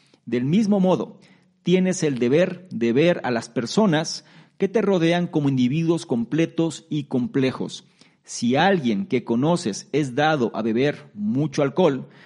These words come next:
no lo descartes rápidamente como un borracho. Míralo en términos más precisos. Reconoce que bebe mucho, pero luego ten en cuenta sus otras cualidades.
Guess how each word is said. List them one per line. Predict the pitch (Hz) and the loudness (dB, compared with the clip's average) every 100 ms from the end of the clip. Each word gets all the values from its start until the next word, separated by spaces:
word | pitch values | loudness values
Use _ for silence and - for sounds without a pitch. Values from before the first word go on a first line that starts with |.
| - _ - | -20 _ -6
no | 131 185 | 0 2
lo | 240 233 | 2 0
descartes | 208 - 208 190 - 131 - | -2 -2 -2 -2 -2 -6 -8
rápidamente | 262 175 190 175 151 160 151 165 | -4 -4 -2 -2 0 -2 -4 -4
como | 135 139 | -2 -2
un | 139 | 0
borracho. | 131 151 139 - - - _ _ _ - | 0 0 -2 -6 -12 -14 _ _ _ -8
Míralo | 123 170 208 196 208 | 0 2 4 4 2
en | 135 131 | 2 -2
términos | - 156 165 175 151 127 | 0 -2 0 0 0 -2
más | 110 104 - | -2 -2 -4
precisos. | 120 - 185 - 87 - _ _ - | -6 -2 -2 -2 -10 -14 _ _ -6
Reconoce | 247 - 196 226 240 247 240 | -2 0 0 0 0 -2 -2
que | 196 | -2
bebe | 190 208 | 0 2
mucho, | 196 220 - - _ _ _ _ | 2 0 -4 -16 _ _ _ _
pero | 175 196 202 208 - | 2 4 4 2 0
luego | 135 180 202 196 | 2 4 2 2
ten | 190 | 0
en | 196 185 | 0 0
cuenta | 175 170 160 175 | 0 0 -2 -4
sus | - 120 - | -4 -10 -4
otras | 135 - 127 | -4 -4 -8
cualidades. | - 127 127 165 156 - | -4 -2 0 0 -2 -8